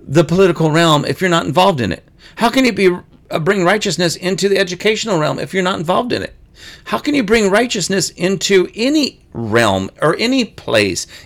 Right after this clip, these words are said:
any business, into movies, into television,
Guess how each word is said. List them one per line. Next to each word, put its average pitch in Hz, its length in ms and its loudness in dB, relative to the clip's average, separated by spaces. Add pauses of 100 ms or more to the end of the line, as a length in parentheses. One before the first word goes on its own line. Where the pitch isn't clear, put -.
any 254 360 0
business, 110 680 0 (200)
into 226 400 -2
movies, 120 580 0 (260)
into 220 400 -2
television, 110 840 -2